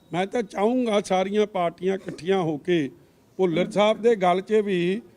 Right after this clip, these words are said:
ਆ ਝਾੜੂ ਜਿਹੜਾ ਚੋਣ ਨਿਸ਼ਾਨ ਹੈ ਆਮ ਆਦਮੀ ਪਾਰਟੀ ਦਾ, ਸਨਮਾਨ ਦੇ ਰੂਪ 'ਚ ਦੇ ਕੇ ਆਣ ਕਿ ਇੰਨਾ ਕੰਮ ਤਾਂ ਵਾਲੰਟੀਅਰ ਨਹੀਂ ਕਰ ਰਿਹਾ ਆਮ ਆਦਮੀ ਪਾਰਟੀ ਦਾ, ਜਿੰਨੀ ਤਨਦੇਹੀ ਨਾਲ, ਮੁਸਤੈਦੀ ਨਾਲ ਇਹ ਭੁੱਲਰ ਸਾਹਿਬ ਕੰਮ ਕਰੇ। ਮੁਸਤੈਦੀ ਨਾਲ ਹੀ ਕਰਦੇ ਨਾ ਇਹ ਕੰਮ ਸਾਰੇ।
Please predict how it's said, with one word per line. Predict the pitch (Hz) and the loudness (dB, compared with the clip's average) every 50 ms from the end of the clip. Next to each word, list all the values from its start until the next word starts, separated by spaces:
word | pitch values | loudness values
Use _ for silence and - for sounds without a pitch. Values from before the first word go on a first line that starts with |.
| _ _ _ _ _ - | _ _ _ _ _ -2
ਆ | 190 202 | 0 0
ਝਾੜੂ | 190 - 208 185 165 156 170 185 202 | 0 0 0 0 0 0 0 -2 -2
ਜਿਹੜਾ | 180 185 202 196 196 196 196 | 0 0 2 2 2 0 0
ਚੋਣ | 180 185 - 190 180 180 180 | -2 -4 -2 -2 0 0 0
ਨਿਸ਼ਾਨ | 185 190 180 - 196 190 190 190 196 | 0 -2 -2 -2 -2 -2 -2 -2 -2
ਹੈ | 190 190 | -4 -4
ਆਮ | 185 180 180 175 180 185 | -4 -4 -6 -4 -4 -2
ਆਦਮੀ | 185 185 175 185 190 202 | -2 -4 -4 -4 -6 -6
ਪਾਰਟੀ | 196 - 180 170 165 160 - 190 190 | -6 -4 -2 -2 -2 -4 -6 -6 -6
ਦਾ, | 190 226 233 | -6 -6 -6
ਸਨਮਾਨ | - - 190 180 175 170 160 156 156 165 175 185 | -6 -6 -4 -4 -4 -4 -4 -4 -4 -4 -4 -4
ਦੇ | 175 196 202 196 | -2 -2 -2 0
ਰੂਪ | 180 170 170 160 - | 0 -2 -4 -6 -6
'ਚ | - 185 | -6 -6
ਦੇ | 180 160 165 170 170 | -4 -2 -2 -2 -2
ਕੇ | 156 - 180 180 | -2 -2 -4 -4
ਆਣ | 156 160 175 208 | -2 -4 -6 -8
ਕਿ | - - 226 233 220 226 - _ _ _ _ _ _ - | -6 -6 -4 -4 -4 -4 -8 _ _ _ _ _ _ 4
ਇੰਨਾ | 185 185 185 190 208 220 233 240 240 | 4 6 6 4 2 0 0 0 0
ਕੰਮ | 233 - 214 196 202 208 220 | 0 0 0 0 0 0 -2
ਤਾਂ | 214 - 254 247 | -2 0 0 2
ਵਾਲੰਟੀਅਰ | 202 175 175 180 190 247 269 262 - 320 311 302 294 285 | 4 4 4 6 8 6 6 6 4 4 6 6 6 6
ਨਹੀਂ | 294 311 | 4 2
ਕਰ | 240 277 233 226 | 4 6 6 6
ਰਿਹਾ | 208 214 226 220 208 208 | 6 6 4 4 4 2
ਆਮ | 208 208 | 2 2
ਆਦਮੀ | 202 196 185 190 196 202 | 0 0 0 0 -2 -2
ਪਾਰਟੀ | 196 196 180 170 156 147 180 165 151 | 0 2 4 4 4 2 -2 -2 -2
ਦਾ, | 139 127 117 - - _ _ _ _ _ - - - | -2 -4 -6 -10 -18 _ _ _ _ _ -20 -20 -20
ਜਿੰਨੀ | 135 113 101 156 180 214 226 233 254 254 254 233 208 - - - _ _ _ | -16 -4 -2 0 0 2 4 4 6 6 6 4 2 -2 -8 -20 _ _ _
ਤਨਦੇਹੀ | 226 233 277 269 269 220 240 247 233 208 220 214 202 | 2 4 4 4 4 4 6 6 6 6 4 2 0
ਨਾਲ, | 202 190 190 196 202 208 | 0 0 0 0 0 2
ਮੁਸਤੈਦੀ | 190 196 185 - - 214 240 233 233 294 277 233 | 0 0 0 2 4 4 4 6 6 4 4 4
ਨਾਲ | 196 311 262 - - _ _ _ _ _ _ _ _ _ _ _ _ - | 4 0 -4 -10 -18 _ _ _ _ _ _ _ _ _ _ _ _ -6
ਇਹ | 160 | -6
ਭੁੱਲਰ | - - 160 139 127 135 143 | -4 -4 -4 -4 -4 -4 -4
ਸਾਹਿਬ | - 170 180 185 185 - | -2 -2 -2 -2 -2 -4
ਕੰਮ | 196 196 | -10 -8
ਕਰੇ। | 185 180 170 180 | -2 0 0 2
ਮੁਸਤੈਦੀ | 196 190 165 - - 160 156 147 196 233 | 2 0 -2 -2 -2 -2 -2 0 -2 2
ਨਾਲ | 269 294 294 302 | 4 4 4 4
ਹੀ | 269 | 2
ਕਰਦੇ | 247 202 156 117 127 143 139 | 2 2 2 0 -2 -2 0
ਨਾ | 175 262 | 0 0
ਇਹ | 262 | -2
ਕੰਮ | 262 226 190 165 147 | -2 -4 -4 -4 -6
ਸਾਰੇ। | 135 - 127 127 131 139 | -8 -8 -12 -12 -14 -18